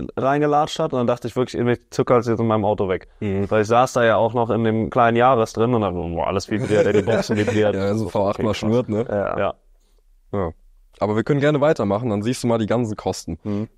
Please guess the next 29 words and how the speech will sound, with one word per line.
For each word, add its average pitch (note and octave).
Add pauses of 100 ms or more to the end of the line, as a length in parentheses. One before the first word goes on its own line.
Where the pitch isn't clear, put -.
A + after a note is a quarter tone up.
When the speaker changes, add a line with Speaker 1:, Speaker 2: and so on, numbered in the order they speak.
(120)
Speaker 2:
Maxen-Kit, C3+
was G#2
kostet C3
ein B2+
Maxen-Kit B2
aktuell? B2+ (680)
Einmal A2
komplett G#2+
ringsrum, A2
ich F#2
sag F#2+
einfach G2
mal F2 (440)
tausenddreihundert. F2+ (600)
Speaker 1:
Muss B2
der D#3+
Preis -
wert. -
Speaker 3:
Ja, G#2+
ich F#2 (180)
würd G2+
Speaker 1:
Ja. G2+
Speaker 3:
sagen, G2+
ich -
hätte B2+
aber A#2
auch G2+
mehr, G2+
ja. F#2+